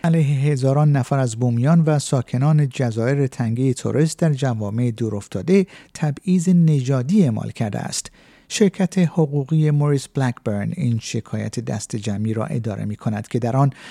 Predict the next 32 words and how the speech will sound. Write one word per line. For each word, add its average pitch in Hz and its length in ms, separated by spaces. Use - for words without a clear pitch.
درخواست 151 480
غرامت 135 600
و 185 120
عذرخواهی 156 680
از 185 200
افرادی 202 480
شده 139 260
است 127 220
که 143 100
بین 190 320
جولای 165 460
دو 147 120
هزار 117 280
و 113 100
پانزده 139 560
تا 180 160
می 175 380
دو 143 140
هزار 110 280
و 110 60
بیست 110 220
و 110 40
یک 147 280
در 135 200
برنامه 120 760
توسعه 127 760
اجتماعی 113 680
موسوم 160 460
به 143 100
سی 170 320
دی 143 280
پی 202 300